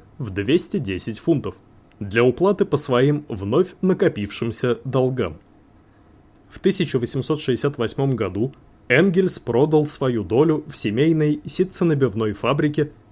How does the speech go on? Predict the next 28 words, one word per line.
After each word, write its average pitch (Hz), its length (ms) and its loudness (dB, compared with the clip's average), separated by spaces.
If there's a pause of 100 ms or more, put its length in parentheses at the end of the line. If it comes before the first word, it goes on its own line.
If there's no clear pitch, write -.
и 123 60 2
установил 180 520 0
с - 80 0
этого 185 260 0
момента 143 580 -2 (200)
ежегодную 151 880 0 (160)
пенсию 131 640 2
Марксу 120 600 -2 (260)
в 107 120 -4
размере 127 520 2
трехсот 175 640 -2
пятидесяти 104 640 -4
фунтов. 110 420 -4 (1120)
Тем 113 260 0
не 160 100 4
менее, 185 380 4
постоянные 175 760 0
жалобы 101 420 0
Маркса 143 480 -2
по 147 160 -4
поводу 139 340 2
денег 135 420 -2 (200)
не 101 240 -2
прекращались. 104 800 -2 (1700)
Как 151 280 0
и 165 80 2
другие 160 560 2
приживалы 143 880 2